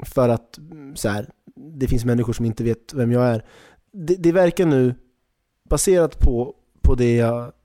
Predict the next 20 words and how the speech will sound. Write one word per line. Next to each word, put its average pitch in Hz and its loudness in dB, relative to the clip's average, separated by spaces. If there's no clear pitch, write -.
hör 120 0
av, 117 -2
ehm, 117 -4
av 117 -4
människor, 131 0
så - 0
verkar 120 -2
det 117 -2
som 120 -4
att - -8
jag 120 0
börjar 117 0
nå 117 0
ett, - -6
ett - -8
stadie 151 2
där 113 0
mina 131 2
vänners 123 0
vänner 143 -2